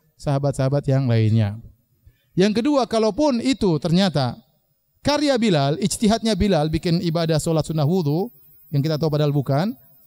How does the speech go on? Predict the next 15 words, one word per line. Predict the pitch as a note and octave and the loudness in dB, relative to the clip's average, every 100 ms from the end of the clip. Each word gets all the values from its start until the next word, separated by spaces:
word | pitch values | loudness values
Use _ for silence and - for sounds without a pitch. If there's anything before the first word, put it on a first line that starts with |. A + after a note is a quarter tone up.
| _ - | _ -6
maka | F3 A#3 B3+ | -4 -2 -4
ada | C4+ D4 | 0 0
yang | C#4 C4+ | 2 2
membenarkan, | C4 C#4+ C#4+ B3+ A#3 | 2 2 0 -4 -4
yaitu | G#3+ G#3+ B3+ | -6 -8 -8
Nabi | C#4 | -4
sallallahu | B3 A#3+ A3+ | -2 0 0
alaihi | B3 | 0
wasallam. | A#3 F#3 | 0 0
Jadilah | F#3+ A#3+ | 0 0
namanya | A3+ G3+ A3+ G#3+ | 0 0 0 0
sunnah | G#3+ A3+ C4 - _ - | 2 2 2 -2 _ -6
takririyah, | G#3 - G#3 G#3+ G#3+ A#3+ G#3 C3+ | -4 -4 -2 2 4 4 4 2
sunnah | - A#3 A#3 A3 | 0 -2 0 -2
pembenaran. | - G3 G3+ G#3+ G3 C#3+ G#2+ | 0 -2 0 0 0 0 -2